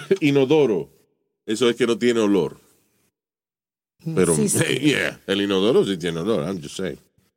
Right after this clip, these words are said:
Speaker 1: Eh, all right. So, anyway, so el tipo,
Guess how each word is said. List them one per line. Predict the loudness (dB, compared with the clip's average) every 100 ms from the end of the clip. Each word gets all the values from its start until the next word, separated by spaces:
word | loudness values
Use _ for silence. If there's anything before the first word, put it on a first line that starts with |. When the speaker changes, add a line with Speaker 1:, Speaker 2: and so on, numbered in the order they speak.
| _ _ _ _ _ _ _ _ _ _ _ _ _ _ 0
Speaker 1:
Eh, | 2 4 4 4 4 4 4
all | 2 2
right. | 0 -2
So, | 0 4
anyway, | 4 2 0 -2
so | 0
el | 2
tipo, | 2 2 2 2 -2